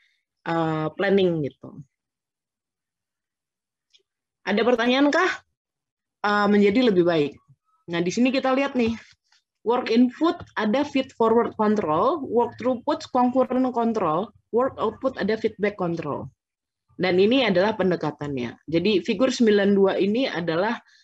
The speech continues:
salah satu figur yang menjadi inti dari chapter sembilan.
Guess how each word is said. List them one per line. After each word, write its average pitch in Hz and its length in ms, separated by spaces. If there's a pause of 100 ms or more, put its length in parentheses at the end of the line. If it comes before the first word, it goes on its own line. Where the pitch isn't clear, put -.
(220)
salah 202 320
satu 190 600
figur 220 440
yang 226 320
menjadi 180 320
inti 190 480
dari 156 320
chapter 165 400
sembilan. 147 400